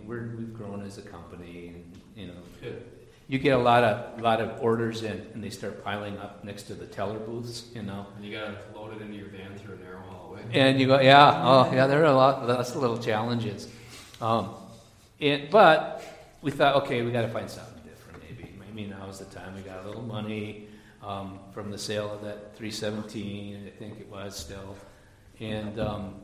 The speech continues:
Speaker 1: my history and recollection isn't quite the same. We thought, "Ah, what about that place?" You know, there's a building. It's, it's, it's, it's side by side. There's two.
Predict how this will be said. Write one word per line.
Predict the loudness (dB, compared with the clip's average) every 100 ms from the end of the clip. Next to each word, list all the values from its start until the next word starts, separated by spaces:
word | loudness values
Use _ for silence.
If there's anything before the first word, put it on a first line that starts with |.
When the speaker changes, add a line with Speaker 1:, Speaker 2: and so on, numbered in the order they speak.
| -20 -10
Speaker 1:
my | -8
history | -8 -10 -12 -14 -14
and | -16 -18 -16
recollection | -16 -12 -12 -12 -14 -16
isn't | -16 -18 -18
quite | -18 -16
the | -16
same. | -16
We | -20
thought, | -20 -16
"Ah, | -14 -14 -16 -20 -20 -20 -20 _ _ _
what | -18
about | -14 -14 -12
that | -14 -12
place?" | -12 -14 -16 -16
You | -12
know, | -12 -12 -16 -20 -14
there's | -6 -4
a | -2
building. | -2 -2 -4 -8 -10 -16 -20 -20 -16
It's, | -16 -12
it's, | -12 -10
it's, | -12 -14 -14
it's | -14 -6
side | -4 -2
by | -4
side. | -4 -4 -6 -8
There's | -12 -14
two. | -12